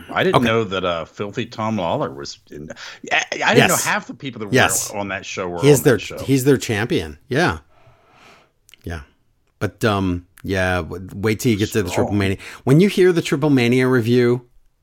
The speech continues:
Speaker 2: Larry, you're gonna wanna watch it. I'm telling you, you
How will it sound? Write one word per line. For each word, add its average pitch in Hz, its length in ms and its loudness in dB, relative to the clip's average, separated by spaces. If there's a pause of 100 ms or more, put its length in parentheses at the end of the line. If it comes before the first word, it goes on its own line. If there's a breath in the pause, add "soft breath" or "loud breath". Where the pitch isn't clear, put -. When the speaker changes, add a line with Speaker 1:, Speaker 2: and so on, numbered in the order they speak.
(140)
Speaker 2:
Larry, 113 360 2 (160)
you're 107 220 2
gonna 110 160 2
wanna 95 300 -2
watch - 540 -4
it. 95 140 -14 (1080 loud breath)
I'm 113 160 2
telling 120 440 0
you, 107 240 2
you 92 280 -10